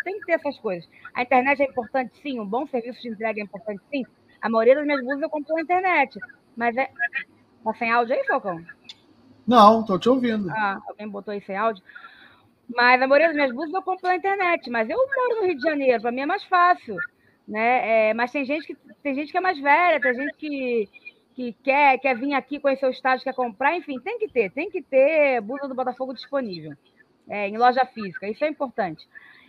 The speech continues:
Speaker 1: E lembrando que o pessoal até botou aqui no chat, é, o modelo da blusa, o design da blusa, quem faz é o Botafogo.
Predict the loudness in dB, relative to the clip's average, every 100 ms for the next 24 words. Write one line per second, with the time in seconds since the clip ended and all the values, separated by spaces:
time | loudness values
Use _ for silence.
0 | -20 _ 2 4 6 4 4 2 -2 -6
1 | -2 0 0 0 -2 -2 -4 -8 -2 2
2 | 4 2 -8 _ _ _ _ _ _ _
3 | _ _ -4 2 2 2 -2 0 0 8
4 | 8 8 2 0 0 -4 -6 -10 0 2
5 | 2 0 -2 -4 -6 -6 -6 -4 -2 -2
6 | -2 -4 -4 4 4 4